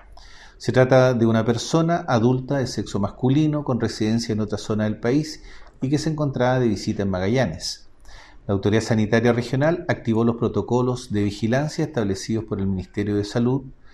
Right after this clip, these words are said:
La persona se encuentra realizando aislamiento y está en muy buenas condiciones de salud y se ha vacunado a todo su entorno cercano como medida preventiva. La recomendación es consultar a un médico a las personas que hayan tenido contacto estrecho,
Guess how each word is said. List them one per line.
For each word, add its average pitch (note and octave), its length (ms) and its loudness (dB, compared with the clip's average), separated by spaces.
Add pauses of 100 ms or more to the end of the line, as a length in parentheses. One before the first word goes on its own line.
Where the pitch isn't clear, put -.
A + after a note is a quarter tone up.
(320)
La B2+ 60 0
persona C3 320 2
se C3+ 80 0
encuentra A#2 420 2
realizando G#2 520 0
aislamiento C3 720 0
y A#2+ 80 0
está A2+ 240 -4
en A2+ 60 0
muy G#2+ 120 0
buenas G#2+ 300 0
condiciones G2 500 -4
de F#2+ 80 -2
salud B2 400 0 (680)
y A2+ 80 2
se - 100 0
ha B2 80 6
vacunado A#2+ 680 2
a G#2 100 -2
todo A2+ 180 0
su A2+ 140 -4
entorno G#2+ 340 -2
cercano D3+ 640 0
como D#3 260 0
medida A#2 520 2
preventiva. F#2 640 -4 (880)
La B2 100 2
recomendación D#3 540 4
es G3+ 80 2
consultar C#3 440 0
a C3+ 40 4
un A#2+ 100 6
médico E3+ 540 2
a B2+ 60 0
las A2+ 120 2
personas D3+ 500 -2
que - 100 -4
hayan C3+ 240 0
tenido B2 320 2
contacto A#2 440 -4
estrecho, G#2+ 600 -2